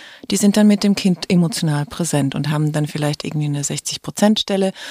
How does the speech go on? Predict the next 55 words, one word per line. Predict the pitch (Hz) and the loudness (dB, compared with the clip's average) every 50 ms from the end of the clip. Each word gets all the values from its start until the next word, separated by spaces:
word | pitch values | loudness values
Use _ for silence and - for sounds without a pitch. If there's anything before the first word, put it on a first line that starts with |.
| - - - | -16 -10 -6
und | 165 160 151 | -6 -6 -6
gehen | - 156 156 | -6 -8 -8
dann | 156 156 | -8 -8
in | - 147 143 | -10 -10 -10
den | 147 147 | -8 -6
Montessori-Kindergarten. | 147 147 139 - 156 - 202 196 208 196 - 190 185 180 175 - 165 160 - - | -6 -6 -6 -4 -4 0 2 4 4 4 4 2 2 0 0 0 -2 -4 -2 -4
Ich | 170 - | -6 0
finde | - 180 160 | 0 0 0
das | 160 - | 2 -2
ja | 156 - | -2 -2
alles | - 151 - | -4 -8 -6
toll. | - 240 208 147 | -2 -2 -2 -2
Also | 131 - | -2 -8
ich | 139 135 | -10 -10
würde | 139 135 - | -10 -8 -6
das | - - - | -6 -4 -2
ja, | 139 135 135 | -2 -2 -4
äh, | - - - | -6 -10 -10
ich | - - 143 | -10 -12 -14
würde | 135 - | -14 -12
das, | - - - - - - - | -10 -8 -8 -8 -8 -10 -8
ich | 156 - - | -8 -6 -2
würde | 147 170 - 226 | -2 -2 -2 -2
das | 214 - | -2 0
so | 247 | 2
machen. | 247 247 226 - 143 131 - _ _ _ - - - - - - - _ _ - | 4 4 2 2 -2 -10 -10 _ _ _ -18 -18 -18 -18 -20 -20 -20 _ _ 0
Und | 190 180 | 2 2
dann | 185 180 180 | 2 2 2
hast | 185 180 - - - | 2 0 0 -2 -4
du | - | -2
aber, | 202 214 226 240 233 | -2 0 0 0 -2
dann | 226 208 196 | 0 -2 -2
gehst | 190 175 - - - | -2 -4 -4 -4 -6
du | 185 | -4
mal | 180 170 165 165 160 165 165 - | -4 -4 -4 -6 -6 -6 -6 -4
irgendwie | - 165 160 170 165 156 165 156 156 156 151 147 147 - _ _ _ _ _ _ _ _ _ _ _ | -6 -2 0 0 0 0 0 -2 -2 0 -2 -2 -4 -6 _ _ _ _ _ _ _ _ _ _ _
in | - 175 170 165 | -4 -4 -2 0
London | 160 156 156 156 165 165 160 156 156 | 0 -2 -2 -2 -6 -6 -6 -6 -6
irgendwie, | - 147 151 160 160 156 151 156 151 151 151 147 - _ - | -6 -6 -4 -2 -2 -2 -2 -2 -4 -2 -4 -4 -6 _ -8
keine | - 160 160 156 156 | -4 -2 -2 -2 -2
Ahnung, | 156 147 160 196 208 | -2 -4 -4 -4 -4
nach | 190 175 - | -4 -6 -6
East | - 175 165 - - | -8 -8 -8 -8 -6
London, | 160 151 151 156 185 214 220 208 | -6 -6 -6 -4 -4 -2 -2 -2
in | 180 | -2
so | 170 180 170 160 | -4 -4 -2 -2
ein, | 160 156 151 151 143 | 0 0 0 0 -2
in | - 170 160 | -2 -2 -4
so | 151 160 | -2 -2
ein | 160 | -2
Restaurant, | 156 151 160 160 - - - 156 147 160 156 160 165 160 160 165 | -2 -2 -4 -6 -6 -6 -8 -6 -4 -2 -2 0 0 0 -2 -4
in | 165 | -6
so | - 160 | -6 -6
eine | 160 156 156 | -4 -2 0
Mall, | 156 156 151 151 151 160 185 208 233 240 | 0 0 0 0 0 0 -2 -2 -4 -6